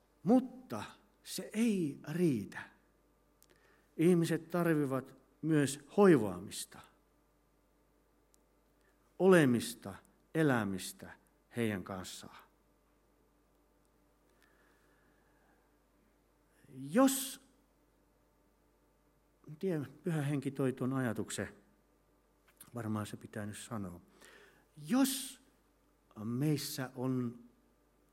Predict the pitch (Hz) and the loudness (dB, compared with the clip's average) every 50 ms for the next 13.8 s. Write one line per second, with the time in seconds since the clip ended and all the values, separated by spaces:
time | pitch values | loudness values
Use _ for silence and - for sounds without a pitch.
0 | _ _ _ _ _ _ _ - 123 - 226 220 208 175 143 127 117 104 101 104 | _ _ _ _ _ _ _ -10 0 2 4 6 6 6 6 4 2 0 -2 -6
1 | 101 - - 127 117 117 139 156 147 123 120 110 - - - - 110 101 104 101 | -8 -12 -16 -16 -10 -6 -4 -2 -2 0 -2 -4 -6 -6 -10 -8 -6 -6 -4 -6
2 | 101 98 95 92 - - - - _ _ _ _ _ - 190 202 180 139 - 123 | -6 -8 -8 -12 -14 -20 -20 -20 _ _ _ _ _ 0 4 4 4 4 2 -4
3 | 107 101 95 101 95 - - - 104 110 123 123 - - - - - 87 87 85 | -4 -4 -6 -8 -10 -10 -12 -14 -10 -8 -8 -8 -8 -12 -20 -16 -14 -14 -14 -14
4 | - _ _ _ - 85 78 - - _ _ _ _ _ _ _ _ _ _ _ | -16 _ _ _ -20 -18 -18 -18 -20 _ _ _ _ _ _ _ _ _ _ _
5 | _ _ _ _ 135 135 147 151 143 - - 180 160 220 254 247 254 - 139 117 | _ _ _ _ -2 2 2 2 2 2 -2 -4 -2 0 -2 -2 0 -4 -4 -4
6 | 104 98 92 92 - - - 131 123 113 110 104 101 90 - - - 101 90 - | -4 -6 -8 -10 -12 -10 -6 -6 -6 -6 -6 -8 -8 -8 -10 -12 -16 -16 -16 -18
7 | - _ _ _ _ _ _ 101 101 98 101 104 104 113 113 98 - - - - | -20 _ _ _ _ _ _ -14 -12 -10 -10 -10 -6 -4 -4 -4 -6 -8 -14 -18
8 | - - - - _ _ _ _ _ _ _ _ _ _ _ _ _ _ _ _ | -18 -18 -20 -20 _ _ _ _ _ _ _ _ _ _ _ _ _ _ _ _
9 | _ - - - - - _ _ _ _ _ _ _ _ _ _ _ _ _ _ | _ -20 -20 -20 -20 -20 _ _ _ _ _ _ _ _ _ _ _ _ _ _
10 | _ _ _ _ _ _ _ _ _ _ _ _ _ _ _ _ _ _ _ _ | _ _ _ _ _ _ _ _ _ _ _ _ _ _ _ _ _ _ _ _
11 | _ _ _ _ _ _ _ _ _ _ _ _ _ _ _ _ _ _ _ _ | _ _ _ _ _ _ _ _ _ _ _ _ _ _ _ _ _ _ _ _
12 | _ _ _ _ _ _ _ _ _ _ _ _ _ _ _ - 160 208 233 233 | _ _ _ _ _ _ _ _ _ _ _ _ _ _ _ -6 0 2 2 2
13 | 233 - - - - - - - - - - - - - - - | 2 -2 -6 -8 -10 -10 -10 -12 -12 -12 -14 -14 -14 -16 -18 -20